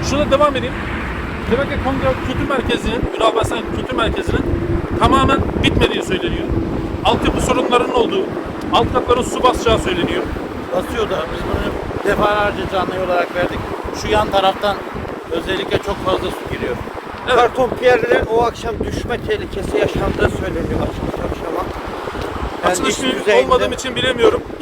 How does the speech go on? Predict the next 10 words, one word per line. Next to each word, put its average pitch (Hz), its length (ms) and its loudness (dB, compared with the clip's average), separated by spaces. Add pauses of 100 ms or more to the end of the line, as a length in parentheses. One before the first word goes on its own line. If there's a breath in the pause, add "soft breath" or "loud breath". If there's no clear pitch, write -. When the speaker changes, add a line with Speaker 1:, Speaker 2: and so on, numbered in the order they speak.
(3500)
Speaker 1:
Ama - 200 2
dediğim - 260 -4
gibi - 180 0 (1300)
burası - 240 -8
büyük 254 200 -6
bir - 60 -8
sıkıntı - 360 -8 (320)
meydana 175 280 -4
gelecek. 170 300 -4 (920)
Sadece 220 460 -2